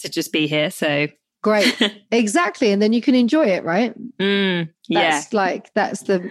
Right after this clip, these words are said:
Speaker 2: magic recipe.
Speaker 1: Completely. So you said that one of your ambitions for Superfox is start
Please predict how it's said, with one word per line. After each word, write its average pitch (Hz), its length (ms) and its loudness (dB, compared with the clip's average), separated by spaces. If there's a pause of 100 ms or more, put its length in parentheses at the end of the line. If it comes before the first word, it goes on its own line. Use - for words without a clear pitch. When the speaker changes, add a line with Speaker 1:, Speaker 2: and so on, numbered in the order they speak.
Speaker 2:
magic 180 360 -2
recipe. 165 580 -4 (440)
Speaker 1:
Completely. 170 580 0 (400)
So - 100 -2
you 208 140 2
said 220 260 0
that 196 140 -2
one 180 120 0
of 180 120 -2
your 175 180 0
ambitions 170 460 -4
for 170 60 -6
Superfox - 520 -4
is 156 100 -4
start - 220 -4